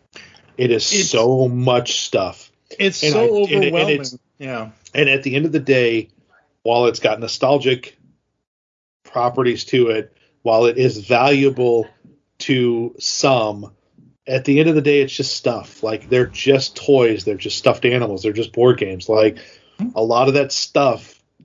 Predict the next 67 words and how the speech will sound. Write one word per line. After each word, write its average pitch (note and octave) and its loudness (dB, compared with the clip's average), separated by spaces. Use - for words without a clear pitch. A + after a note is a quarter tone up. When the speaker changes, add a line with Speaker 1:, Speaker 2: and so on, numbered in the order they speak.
Speaker 1:
could C#3 0
always C#3 2
be C#3 0
replaced. A#2 -4
Um, A2+ -8
Speaker 2:
Mm-hmm. - -16
Speaker 1:
and A#2+ -6
I C#3 4
can C3+ -8
keep C#3 0
the - -12
stuff - 0
that B2 0
I A#2 2
wanna G#2 -4
keep, B2 -2
but G#2 -4
at A#2 -6
the C#3 0
end D#3+ 2
of C#3 -2
the A#2+ -2
Speaker 2:
Yeah. A#2+ 0
Speaker 1:
day, A2+ 0
it's G#2 -6
just - -8
stuff. G2+ -4
And A#2+ -4
I A2+ 2
really, A#2+ 2
I B2+ -4
don't B2+ -2
need A2+ -6
that F#2+ -2
much F#2 -6
stuff. - -8
Speaker 2:
Yeah, G#3 2
and D#3+ -4
like F#3 2
you F#3+ -4
said F3+ 2
in D#3+ -2
the D#3 -2
video, C#3+ 2
and C#3+ -4
again, C3+ -2
as C3 -2
I C3 4
mentioned C3+ -4
earlier C3+ 2
in C3+ 0
the, C3+ -2
in B2+ 0
the B2 -4
podcast, B2+ 2
that B2+ 0
I A#2+ 2
will B2+ 2
link C3 -2
the, B2 -2
the, B2 -2
the B2 -2
toy C3+ 0
walkthrough B2+ 0
video B2 2
with A2+ -4
Danny. B2+ 0